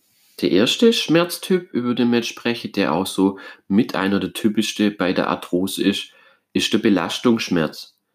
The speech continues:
Belastungsschmerz sind bei Arthrose auch oft die erste Schmerze, die auftreten. Oder auch oft das erste Anzeichen, dass du an einer Art-, beginnender Arthrose leidest. Die Schmerze treten dann meistens auf, wenn eine ungewohnt hohe Belastung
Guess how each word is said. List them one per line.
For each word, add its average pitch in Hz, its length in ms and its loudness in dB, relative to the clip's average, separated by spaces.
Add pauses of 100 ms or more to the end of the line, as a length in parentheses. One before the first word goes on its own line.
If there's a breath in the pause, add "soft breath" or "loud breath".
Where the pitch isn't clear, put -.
(280)
Belastungsschmerz 147 800 0
sind 101 160 0
bei 92 140 -2
Arthrose 101 580 0
auch 101 120 2
oft - 220 -6
die 85 220 -4
erste 101 300 0
Schmerze, 85 480 0
die 80 160 -4
auftreten. - 640 -2 (640 soft breath)
Oder 131 300 4
auch 104 100 4
oft - 180 -2
das 98 140 -4
erste - 340 -2
Anzeichen, 120 580 -2
dass - 220 -2
du 107 300 2 (120)
an 95 200 -2
einer - 80 0
Art-, 85 200 -4 (200)
beginnender 104 580 2
Arthrose 92 560 -2
leidest. 78 640 0 (800 soft breath)
Die 101 80 -4
Schmerze 139 540 0
treten - 360 -2
dann 160 440 0
meistens 123 480 -2
auf, 131 340 2
wenn 104 120 4
eine 95 120 2
ungewohnt 127 720 4
hohe 120 240 8
Belastung 104 840 2